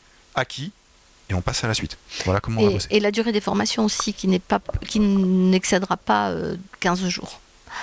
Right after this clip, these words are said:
Speaker 2: Parce qu'on sait aussi que l'intermittence, vous avez du, vous avez des tournages, vous avez du travail, donc c'est pas possible. On va pas vous prendre sur toute une année, euh, euh, parce que justement l'idée c'est effectivement une formation qui va tout de suite vous donner du travail, ou en tout cas vous mettre, euh,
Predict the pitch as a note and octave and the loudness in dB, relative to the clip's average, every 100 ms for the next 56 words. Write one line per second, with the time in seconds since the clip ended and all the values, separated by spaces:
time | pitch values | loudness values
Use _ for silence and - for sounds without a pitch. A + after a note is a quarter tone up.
0 | - F3+ - G3 G#3 G3+ - F#3+ G3 F3+ | -6 -4 0 2 4 2 0 0 0 2
1 | F#3 F#3 F#3 F#3 G3+ G#3 G3 F#3 F3+ F3+ | 2 4 2 2 2 2 2 0 0 -4
2 | F3+ - F#3 F3+ F3 E3+ - F#3 F#3+ G#3 | -8 -4 2 4 4 0 0 4 4 4
3 | G3+ F3+ F3 E3+ F3 - E3+ F#3+ G3+ F#3+ | 2 0 0 -2 -4 -2 -2 0 0 -2
4 | F#3 F#3+ F#3+ G3+ - A#3 G3+ - - - | -4 -2 -2 -2 -2 0 0 -2 -8 -8
5 | F3+ G3+ F#3+ - A3 F#3+ - - G3+ F#3+ | 0 0 2 0 0 0 -2 -2 2 4
6 | F#3 G3 G#3 F#3 D#3+ E3 - - - - | 6 6 6 4 4 2 -2 -8 -12 -8
7 | - C3+ C#3+ D3 C#3 - A#2 - G#1+ - | 0 2 2 2 0 0 -2 -2 -4 -2
8 | - - F#3 F3 F#3+ G#3+ G#3 F3+ F3+ F#3+ | -2 0 0 2 2 2 4 2 2 4
9 | A3 - F3 G3 - G3+ F3+ F#3+ F#3+ F3 | 2 2 0 0 2 4 4 2 2 2
10 | F#3 - A3 F#3+ F3+ - A#3 G#3 G#3+ G3+ | 2 0 0 2 0 0 -6 -4 -4 0
11 | F#3+ F#3+ G3+ - - D3 - - - - | 2 4 2 0 -4 -4 -4 -6 -10 -20
12 | - - F3 - G3+ G3+ G#3+ A3 - F3+ | -6 0 2 2 2 4 4 2 -2 -4